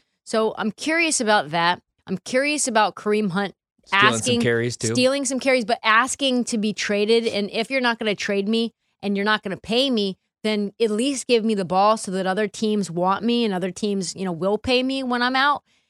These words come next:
Speaker 1: And then you've got D'Ernest Johnson, who I know isn't, like, a huge factor, but he has gotten better and he has gotten more carries along the way. Um, he has nine, nine games of eighty plus yards, but also he's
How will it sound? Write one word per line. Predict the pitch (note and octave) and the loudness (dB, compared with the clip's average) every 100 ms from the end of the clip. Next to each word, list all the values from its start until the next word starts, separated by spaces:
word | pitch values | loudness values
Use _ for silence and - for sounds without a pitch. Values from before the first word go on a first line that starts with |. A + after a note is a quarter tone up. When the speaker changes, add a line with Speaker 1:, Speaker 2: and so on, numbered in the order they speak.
| _ | _
Speaker 1:
And | A3+ B3 | 0 2
then | C4+ C4+ | 2 2
you've | B3+ | 2
got | B3 G#3 | 2 2
D'Ernest | G3 F#3 A#3 A3+ | 0 2 0 0
Johnson, | - A3 A3+ G#3 | 0 0 0 0
who | A3+ | 0
I | D4+ | 0
know | F4 | 0
isn't, | C#4 A3 | 0 0
like, | F3+ F3 | -4 -4
a | E3 | -4
huge | G3+ A3 - | -4 -6 -2
factor, | G3+ A3 - A#3 A3+ _ _ - | 0 0 0 -2 -2 _ _ -6
but | G3+ | -4
he | G3 | -2
has | A3+ A#3+ A#3 G3 | 0 2 2 4
gotten | F#3+ - D#3 | 0 0 -4
better | E3 F3+ G#3 G#3+ - | -2 0 0 -2 -2
and | F3+ F3 F3 - | -4 -2 -6 -8
he | - G#3+ | -6 -2
has | F3+ F#3+ F#3 | 2 2 2
gotten | F3 F3 E3+ | 0 0 0
more | E3+ D#3 | -6 -6
carries | - F#3 F#3+ G3 - _ | -4 -2 0 -2 -6 _
along | F3+ F#3 F3+ F3 | -2 0 0 -2
the | D#3+ | -4
way. | D3+ F3 G#3+ A#3+ _ _ _ - | -2 0 0 -4 _ _ _ -6
Um, | F#3 F3+ F3 D#3 _ | -2 -2 -2 -8 _
he | A#3 | -2
has | A3 | 2
nine, | B3 D4+ C#4+ - | 4 2 0 -6
nine | A3 A#3 C#4 A#3+ | 0 2 2 2
games | G#3+ G#3+ G3 | 2 2 0
of | F3+ | -4
eighty | F3+ G#3 A3 | -2 -2 -2
plus | G#3 G3+ F#3+ - | -4 -2 -2 -2
yards, | F#3 F#3 E3+ E3+ - _ - _ | 0 0 -2 -6 -16 _ -20 _
but | B3 | -4
also | - - G4 A#4+ D#4 | 2 2 4 0 -2
he's | - D#4 B3 | -2 -4 -2